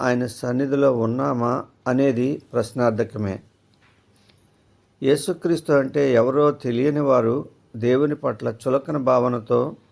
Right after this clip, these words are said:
అమర్యాదగా ప్రవర్తిస్తుంటారు. అయితే యేసుక్రీస్తు మన కొరకు చేసిన మహాద్భుత కార్యమేమిటో, ఆ కార్యం ద్వారా మనకు సిద్ధించిన విమోచన ఎటువంటిదో,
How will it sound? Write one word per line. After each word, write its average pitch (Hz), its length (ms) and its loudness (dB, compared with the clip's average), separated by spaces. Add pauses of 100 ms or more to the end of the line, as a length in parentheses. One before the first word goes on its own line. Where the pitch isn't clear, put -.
(880)
అమర్యాదగా 127 760 0
ప్రవర్తిస్తుంటారు. 113 1200 -2 (1160)
అయితే 151 400 2
యేసుక్రీస్తు 156 760 0
మన 131 240 0
కొరకు 143 360 -4 (100)
చేసిన 127 380 -2
మహాద్భుత 123 640 -2
కార్యమేమిటో, 120 1040 0 (1000)
ఆ 131 180 0
కార్యం 147 520 0
ద్వారా 139 360 4
మనకు 127 340 -4
సిద్ధించిన 135 640 -2
విమోచన 131 600 0
ఎటువంటిదో, 123 840 0